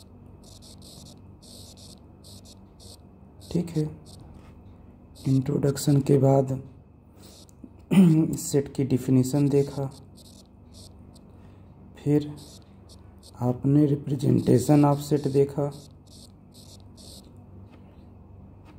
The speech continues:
representation of set में आपने देखा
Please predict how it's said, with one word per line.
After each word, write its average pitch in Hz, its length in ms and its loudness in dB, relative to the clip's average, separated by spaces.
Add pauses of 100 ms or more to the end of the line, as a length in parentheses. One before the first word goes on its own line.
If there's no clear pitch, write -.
(1500)
representation 127 1040 2
of 139 320 -6
set 135 180 -4
में 147 440 -4 (840)
आपने 131 400 0
देखा 131 640 -2